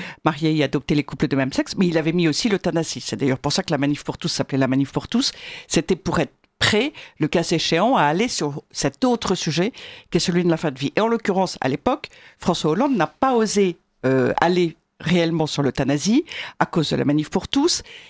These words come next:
Et ça a été donc la loi Claes-Leonetti, euh, qui allait un tout petit peu plus loin que la loi, euh, Leonetti, mais qui donc, euh, n'a, a, a ouvert la sédation profonde et continue en cas de souffrance réfractaire en particulier. Mais donc, euh, il n'avait pas franchi ce pas.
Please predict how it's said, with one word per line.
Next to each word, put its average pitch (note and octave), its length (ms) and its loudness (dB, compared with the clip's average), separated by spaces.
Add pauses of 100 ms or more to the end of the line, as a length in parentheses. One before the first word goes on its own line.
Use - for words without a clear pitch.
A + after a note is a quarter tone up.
(120)
Et G#3+ 260 2 (100)
ça D#3 160 -2
a C#3+ 40 2
été G#3 220 -2
donc F#3+ 200 -2
la D#3 80 0
loi F3 160 0
Claes-Leonetti, D3+ 800 0 (420)
euh, D3 60 2
qui G#3+ 220 0
allait G3+ 200 2
un D3 100 -2 (180)
tout E4+ 120 2
petit - 180 -4
peu F3+ 100 0
plus - 140 -6
loin F3 220 2
que - 180 -4
la C3 120 2
loi, D3+ 440 2
euh, C#3 80 -2
Leonetti, C#3+ 560 0 (300)
mais D#3+ 100 4
qui - 160 -2
donc, C#4 440 0 (340)
euh, D3+ 160 2
n'a, D3+ 100 2
a, C#3+ 440 -2
a C3+ 220 0
ouvert D3+ 380 -2
la C3+ 80 0
sédation C#3 380 -2
profonde - 360 -4
et C#3 40 0
continue D3+ 400 0
en C3+ 80 0
cas - 100 -6
de - 80 -6
souffrance - 320 -4
réfractaire - 500 -2
en F#3 40 2
particulier. - 500 0 (560)
Mais F#3 140 4
donc, B3 500 0 (140)
euh, D#3+ 160 2
il F3+ 120 2
n'avait E3+ 200 2
pas A#3 120 -2
franchi G3 300 -4
ce E3+ 140 0
pas. - 160 -4